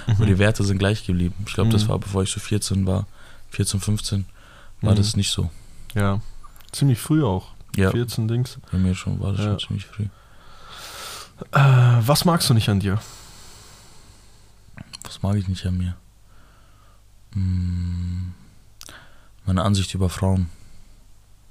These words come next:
Speaker 1: Joke.
Speaker 2: <laughs> Also ich, ich hab kurz die Luft angehalten. Ich so, okay, was gehen jetzt hier für Filme?
Speaker 1: Mir,
Speaker 2: Nee.
Speaker 1: mir wird gerne in dieser Gruppe immer hier vorgeworfen, dass ich der, äh, Typ bin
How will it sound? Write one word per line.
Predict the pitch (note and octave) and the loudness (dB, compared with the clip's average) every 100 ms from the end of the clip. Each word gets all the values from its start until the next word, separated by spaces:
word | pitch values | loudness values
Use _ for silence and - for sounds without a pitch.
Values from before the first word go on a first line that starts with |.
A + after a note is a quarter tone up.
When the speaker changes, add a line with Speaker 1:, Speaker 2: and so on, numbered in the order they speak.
| - - - - - - - - - - - - - - - - | -20 -20 -20 -20 -18 -18 -18 -20 -20 -20 -18 -12 -10 -10 -12 -12
Speaker 1:
Joke. | - F2+ - - - - - - | -8 -6 -8 -12 -12 -14 -14 2
Speaker 2:
<laughs> | F#3 - - - A#2 B3 | 4 4 0 4 6 8
Also | F#3+ E3+ F3 | 8 8 8
ich, | D#3 D3+ A2 - A2+ - | 6 4 2 2 -2 0
ich | - - - - - | -2 -4 -10 -8 -2
hab | G#2+ A2 | 0 2
kurz | B2 - | 0 2
die | |
Luft | A2+ - A#2 | 2 2 2
angehalten. | A2 A2 A2 A2 | 0 0 0 -2
Ich | G#2 | -2
so, | G#2+ | -4
okay, | - A#2 C#3 A#2+ A2+ - | -4 0 0 0 -4 -6
was | - | 0
gehen | B2+ A#2 | 4 6
jetzt | D#3+ - | 6 8
hier | G3+ | 8
für | F#3 E3 | 10 10
Filme? | E3+ F3 F3+ F#3+ F#3 - - - | 10 8 6 6 4 -2 -6 0
Speaker 1:
Mir, | G#2 G#2 | 4 6
Speaker 2:
Nee. | C3 - | 8 8
Speaker 1:
mir | G#2 | 6
wird | A2 G2+ | 4 2
gerne | - A2 G#2+ G2+ G2+ | 4 4 6 4 2
in | - G2+ | 2 2
dieser | F#2+ G2 G2 | 2 2 2
Gruppe | F2+ G#2 G2 F#2+ | 2 2 2 2
immer | F#2+ | 4
hier | F#2+ | 4
vorgeworfen, | F2+ G2 F#2 F#2 F2+ - F2 | 4 2 2 4 2 0 -2
dass | F2 - | -2 -4
ich | F#2 - | -6 -2
der, | F2+ F2 E2+ - - | 0 2 0 -2 -4
äh, | F2+ F2 F2 F2 F2+ | -2 0 0 -2 -4
Typ | - G#2 | -8 -8
bin | F2+ F#2+ | -6 -6